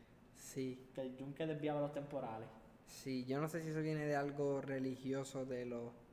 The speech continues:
Speaker 2: De
Speaker 1: no,
Speaker 2: los
Speaker 1: de,
Speaker 2: taínos.
Speaker 1: de los taínos,
Speaker 2: Sí,
Speaker 1: yo no
Speaker 2: porque le dicen, ¿cómo es que le dicen al yunque? Este
Speaker 1: No sé, Yucayu no era.
Speaker 2: Yucayén, ¿no era? Exacto, Yucayú, Yucayén.
Speaker 1: No sé, no tengo idea.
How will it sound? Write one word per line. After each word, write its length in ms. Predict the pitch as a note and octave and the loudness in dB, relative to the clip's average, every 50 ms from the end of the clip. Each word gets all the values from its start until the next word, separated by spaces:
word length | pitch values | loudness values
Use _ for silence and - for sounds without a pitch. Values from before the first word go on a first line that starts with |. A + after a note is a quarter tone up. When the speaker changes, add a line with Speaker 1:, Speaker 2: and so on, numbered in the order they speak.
| - - - | -20 -20 -10
Speaker 2:
De 80 | - B2+ | -2 6
Speaker 1:
no, 80 | D3 D#3+ | 8 8
Speaker 2:
los 80 | F3+ F3+ | 10 10
Speaker 1:
de, 60 | E3+ | 10
Speaker 2:
taínos. 420 | D3+ F3 F#3 G3 F#3 D#3 C#3 B2 | 10 10 8 8 6 4 4 4
Speaker 1:
de 100 | B2 C3 | 4 2
los 140 | C3 C3 - | 2 2 2
taínos, 400 | - C3+ B2 B2+ C3+ C#3 C3+ C3 | 2 2 4 4 4 2 2 2
Speaker 2:
Sí, 60 | B2+ C3 | 4 4
Speaker 1:
yo 40 | C3 | 4
no 60 | D3+ | 6
Speaker 2:
porque 160 | D3+ D3+ C#3+ C#3 | 4 6 4 4
le 100 | C3+ C3+ | 2 2
dicen, 300 | C#3 D#3+ E3+ F3 E3 D#3 | 2 0 0 0 0 0
¿cómo 140 | D#3+ D#3 D#3+ | 0 0 0
es 40 | D#3 | 0
que 60 | F#3+ | 0
le 60 | F#3+ G3 | 0 0
dicen 180 | F#3+ F#3+ F#3+ | 0 0 0
al 120 | F#3+ F3+ E3 | 0 0 0
yunque? 360 | D#3 E3+ F#3 F#3 - F3+ D#3 C#3 | 0 -2 -4 -2 -4 -2 -2 -2
Este 640 | C3+ - - - C3 B2 A#2+ A2+ A2 A2 G#2+ A2 A2+ - G#2+ - - | -4 -6 -10 -4 -2 -2 -2 -2 -4 -8 -10 -12 -14 -14 -16 -16 -14
Speaker 1:
No 140 | - B2+ A#2 | -12 -12 -12
sé, 180 | A#2 - C3+ D3+ - - | -10 -10 -10 -10 -8 -4
Yucayu 420 | C#3 C3 B2 - A#2+ B2 C#3 E3 F#3 | -4 -2 0 0 0 0 0 -2 -2
no 160 | G3 G#3+ A#3+ | -4 -4 -4
era. 180 | B3 - D#3+ D#3 - - - - D#3 D3+ C#3 | -4 -4 -6 -6 -8 -16 -16 -16 -16 -14 -12
Speaker 2:
Yucayén, 500 | C#3 C3 C3 B2+ B2+ C3 E3 A#3+ B3+ A3 | -12 -12 -10 -10 -10 -10 -10 -10 -10 -12
¿no 140 | G#3+ A#3 C4 | -10 -12 -12
era? 140 | A#3 E3 - - - - | -12 -12 -14 -16 -18 -14
Exacto, 240 | - E3 E3+ - F3 | -10 -10 -6 -2 -2
Yucayú, 360 | D3 C#3 B2+ A#2 B2 D3+ F3+ F#3 | -2 -2 -2 -4 -4 -4 -4 -4
Yucayén. 520 | F#3 D#3 C3+ C3+ E3 F#3 F3 E3 D3 C3+ | -6 -8 -8 -8 -8 -8 -6 -6 -4 -4
Speaker 1:
No 160 | C3+ C3+ C#3+ | -2 -2 -4
sé, 300 | D3 - - B2+ A#2+ B2 B2+ | -4 -4 -6 -6 -6 -6 0
no 200 | C3 D3+ D#3+ D#3+ | 4 6 6 6
tengo 260 | D#3 E3+ E3+ E3 E3 D#3+ | 6 4 2 4 4 4
idea. 360 | D3+ C#3 C3 A#2+ A2+ A2+ | 4 4 2 2 0 -2